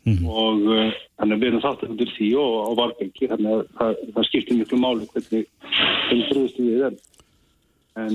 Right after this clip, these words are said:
Speaker 2: en, hérna, enn sem komið er að þá, þá er engin ástæða til þess að ætla að það verði umtalsvert. Það líka kannski aðeins að hafa í huga, sko, Kínverjar, eh, kínverskir ferðamenn, þeir eru að koma hérna allt árið og mjög mikilvægur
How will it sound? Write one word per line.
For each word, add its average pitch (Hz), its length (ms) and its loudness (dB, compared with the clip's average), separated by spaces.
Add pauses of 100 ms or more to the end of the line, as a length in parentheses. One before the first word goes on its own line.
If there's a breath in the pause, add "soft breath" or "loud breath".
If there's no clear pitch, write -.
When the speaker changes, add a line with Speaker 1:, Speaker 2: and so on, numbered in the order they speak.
(140)
Speaker 2:
en, 110 200 0
hérna, 220 440 0 (600 loud breath)
enn 131 200 4
sem 131 160 2
komið 120 400 2
er 131 160 2
að 127 80 -4
þá, 127 120 0 (1300 loud breath)
þá 110 120 -6
er 120 200 2
engin 120 300 0
ástæða 113 200 -2
til - 120 -4
þess 107 100 -4
að 113 140 0
ætla 117 220 -2
að 113 180 -2 (460)
það 117 260 0
verði 120 300 2 (840)
umtalsvert. 127 600 0
Það 127 280 -2
líka 151 360 0
kannski 147 320 -2
aðeins 147 280 0
að 139 200 0
hafa 143 220 0
í 127 80 2
huga, 151 240 2
sko, - 240 -6
Kínverjar, 139 600 0 (340)
eh, 117 140 -4
kínverskir - 400 -2
ferðamenn, 123 360 2
þeir 131 140 0
eru 127 80 2
að - 80 -6
koma 143 260 2
hérna 120 300 2
allt 127 240 -2
árið 131 320 0
og 113 100 2
mjög 117 220 4
mikilvægur 107 560 0